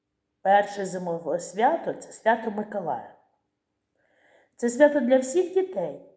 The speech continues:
Дітки чекають подарунки від Святого Миколая. Він кладе їх під подушки слухняним діткам. Але є дітки, які не слухаються, і він їм також біля подаруночка кладе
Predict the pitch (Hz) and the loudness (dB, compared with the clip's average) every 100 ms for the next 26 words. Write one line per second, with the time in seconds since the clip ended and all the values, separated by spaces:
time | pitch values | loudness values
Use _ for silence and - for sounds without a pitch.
0 | _ 190 202 226 220 240 226 214 214 196 | _ -14 -10 -10 -8 -2 4 4 2 -4
1 | 175 180 277 311 240 190 - 180 175 165 | -2 0 0 0 -4 -6 -6 -4 0 0
2 | 165 - 170 151 139 135 - _ _ _ | -2 -6 -4 -2 -4 -8 -18 _ _ _
3 | _ - 175 175 185 175 185 175 170 - | _ -10 -8 -2 0 2 4 4 4 -4
4 | 165 - 185 240 285 - 185 - 233 233 | -14 -14 -6 -2 -2 -2 -8 -6 -6 -2
5 | 262 220 208 214 214 214 214 233 220 - | 4 4 4 -2 -4 -6 -10 -10 -10 -12
6 | - _ _ _ _ - 320 392 349 349 | -20 _ _ _ _ -4 0 4 4 4
7 | 202 233 320 - 240 214 247 311 285 277 | 2 0 -2 -2 -2 -2 -2 -2 2 2
8 | 277 220 226 220 208 196 - 254 - _ | 0 -2 -2 0 -2 -6 -10 -16 -16 _
9 | _ - _ - 240 269 277 269 - 285 | _ -20 _ -4 2 4 6 4 2 0
10 | - 254 233 196 196 185 190 165 170 330 | 4 4 4 0 -2 -2 -2 -4 -2 -2
11 | 330 - 269 247 254 294 392 403 | -6 -4 -4 -2 0 2 2 0